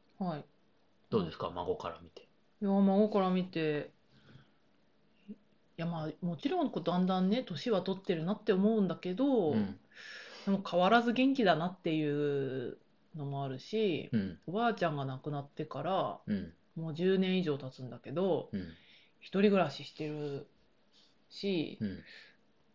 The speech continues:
Speaker 1: なんか、家が綺麗なんだよね。
Speaker 2: ああ、そうですね。
Speaker 1: せ-、綺麗っていうか、まあ、家自体は古くなってくけど、なんか、こう、整理整頓は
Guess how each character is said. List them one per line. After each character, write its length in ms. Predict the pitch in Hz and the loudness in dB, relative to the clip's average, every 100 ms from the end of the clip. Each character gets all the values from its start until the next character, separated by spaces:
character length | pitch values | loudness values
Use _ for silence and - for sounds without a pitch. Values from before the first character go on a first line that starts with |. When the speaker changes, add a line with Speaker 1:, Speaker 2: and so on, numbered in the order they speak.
| _ | _
Speaker 1:
な 80 | 180 | -6
ん 40 | 170 | -4
か、 80 | - - | -6 -2
家 220 | 190 302 | 0 2
が 100 | - | 0
綺 200 | - 202 | -4 0
麗 120 | 202 | 0
な 80 | - | 0
ん 100 | - | -10
だ 80 | - | -16
よ 60 | - | -16
ね。 140 | 165 - _ _ _ _ - | -20 -20 _ _ _ _ -10
Speaker 2:
あ 140 | 110 90 | -8 -8
あ、 40 | |
そ 160 | - 95 | -8 -10
う 40 | |
で 80 | 92 | -10
す 120 | - | -12
ね。 60 | 143 | -2
Speaker 1:
せ-、 340 | 214 262 - - | 2 2 0 -10
綺 160 | - 311 | -6 0
麗 120 | 208 | 0
っ 80 | - | 0
て 80 | |
い 40 | 160 | -4
う 20 | |
か、 80 | 156 | -4
ま 240 | 147 139 - | -6 -10 -16
あ、 100 | - | -6
家 280 | 214 349 370 | 2 4 4
自 160 | 349 359 | 2 4
体 100 | 277 | 4
は 80 | |
古 180 | 196 190 | 4 -2
く 60 | 185 | -2
な 80 | 175 | -4
っ 60 | |
て 80 | - | -6
く 100 | - | -12
け 160 | - 214 | -6 -2
ど、 400 | 359 311 165 - - - _ _ | 2 2 2 -2 -14 -20 _ _
な 80 | 170 | -8
ん 20 | |
か、 60 | 156 | -8
こ 60 | 147 | -6
う、 20 | |
整 220 | 285 247 | -2 -2
理 40 | |
整 220 | 180 175 170 | 0 -2 -2
頓 420 | 175 156 156 156 | -4 -4 -4 -4
は 280 | 143 147 | -4 -6